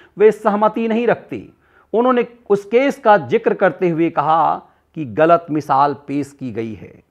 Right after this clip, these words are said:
दरअसल केशवानंद भारती केस तेरह जजों का फैसला था, जिसमें सात जजों ने पक्ष में, सात विप-, और छह विपक्ष में फैसला दिया।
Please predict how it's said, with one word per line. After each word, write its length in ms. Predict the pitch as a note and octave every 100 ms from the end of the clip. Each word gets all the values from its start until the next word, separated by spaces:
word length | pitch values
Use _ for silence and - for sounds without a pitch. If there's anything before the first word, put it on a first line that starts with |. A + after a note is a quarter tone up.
| _ _ _ _ _ -
दरअसल 400 | E3+ F#3 B3 B3 - _ -
केशवानंद 580 | A3 B3 - C4+ C4 B3
भारती 420 | F#3 A3 - B3
केस 420 | G#3 A3+ A#3+ - _ _ _ _ _
तेरह 420 | G#3+ A#3+ B3 A#3 E3
जजों 340 | F#3 F3+ F#3+
का 180 | F3+ D#3+
फैसला 500 | - D#3+ - G3+ F#3+
था, 460 | E3+ A#2+ B2 - _ _ D3+
जिसमें 280 | D#3 D#3+
सात 640 | D3 - - D#3 E3+ F3 D#3+
जजों 300 | C3+ C#3 D3+
ने 260 | C3 F2 _ _ _ _ _ _ _ _ _ _ _ _ _ _ -
पक्ष 300 | C#3 - -
में, 200 | D#3+ F3 _ _
सात 500 | - - C3+ B2+ C3+
विप-, 260 | A#2 A#2 _ _ _ -
और 220 | A#2 A2+
छह 200 | - D3+
विपक्ष 500 | A#2+ A2+ A#2 - -
में 80 | G2+
फैसला 380 | - F#2+ _ -
दिया। 300 | - _